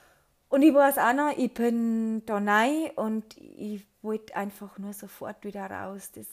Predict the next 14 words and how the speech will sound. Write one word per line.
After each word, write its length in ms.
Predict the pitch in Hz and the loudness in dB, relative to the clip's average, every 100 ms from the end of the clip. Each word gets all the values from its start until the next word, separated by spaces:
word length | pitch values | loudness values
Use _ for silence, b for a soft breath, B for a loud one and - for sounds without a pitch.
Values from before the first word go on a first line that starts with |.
| - | -16
war 200 | 208 214 | -14 -14
so 280 | - 220 220 | -12 -12 -14
scheiß 600 | - 214 214 220 220 - | -14 -12 -8 -8 -10 -12
groß 400 | 214 208 220 - | -10 -10 -10 -12
da 100 | 220 | -14
unten, 320 | 220 220 220 | -12 -12 -12
diese 300 | 220 208 226 | -12 -12 -14
Schwämme, 640 | - - 196 202 208 208 | -14 -16 -12 -10 -10 -12
diese 600 | 202 226 220 - 220 220 214 b b b b b b b b b | -12 -12 -10 -10 -10 -12 -14 b b b b b b b b b
Masse 680 | - 214 233 254 - 254 233 | -4 0 2 0 0 0 0
an 340 | - 226 226 214 | 0 0 2 2
Menschen, 600 | 214 226 254 - 233 220 | 0 0 -2 -4 -6 -4
diese 340 | 226 226 240 | -4 -4 -6
Größe. 560 | 233 226 226 262 254 | -4 -2 0 -2 -2